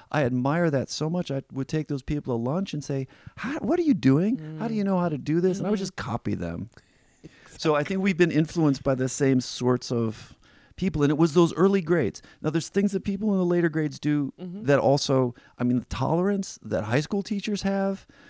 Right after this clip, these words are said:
Speaker 1: for kids that are, like, trying to press
Speaker 2: Mm.
Speaker 1: all the buttons and press the
Speaker 2: Mm-hmm.
Speaker 1: limits, and their understanding of how that's a natural stage in the child's development, and you have to,
Speaker 2: Yes.
Speaker 1: like, work with that rather than
Speaker 2: Mm-hmm.
Speaker 1: fight against it.
Speaker 2: Right.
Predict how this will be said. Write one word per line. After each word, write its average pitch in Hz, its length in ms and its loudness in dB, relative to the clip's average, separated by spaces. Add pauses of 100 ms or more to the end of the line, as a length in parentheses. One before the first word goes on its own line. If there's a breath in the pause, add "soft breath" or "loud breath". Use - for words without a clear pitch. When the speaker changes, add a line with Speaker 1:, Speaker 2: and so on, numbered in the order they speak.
(180 loud breath)
Speaker 1:
for 113 180 -6
kids 165 380 -2
that 139 160 0
are, 120 100 2
like, 113 380 -2
trying 151 400 -2
to 120 80 2
press - 580 -2 (140)
Speaker 2:
Mm. 160 160 -10
Speaker 1:
all 127 180 6
the 139 120 4
buttons 147 400 2
and 117 120 0
press 147 240 0
the 131 120 -8
Speaker 2:
Mm-hmm. 120 100 -4
Speaker 1:
limits, 180 340 -2
and 127 220 0
their 127 200 4
understanding 135 680 0
of 143 180 -2 (260 soft breath)
how 151 140 2
that's 143 240 -2
a 123 80 0
natural 127 760 0
stage 147 520 -2
in 135 100 2
the 127 80 2
child's 127 320 -2
development, 170 640 -2
and 120 140 2
you 110 80 4
have 117 160 -2
to, 120 60 -4
Speaker 2:
Yes. 113 80 -2
Speaker 1:
like, 110 240 -6
work 110 260 -4
with 165 140 -8
that 165 220 -6
rather 120 280 -2
than 117 160 0
Speaker 2:
Mm-hmm. - 80 -14
Speaker 1:
fight 95 200 -10
against 113 480 -6
it. - 200 -4
Speaker 2:
Right. 110 320 -18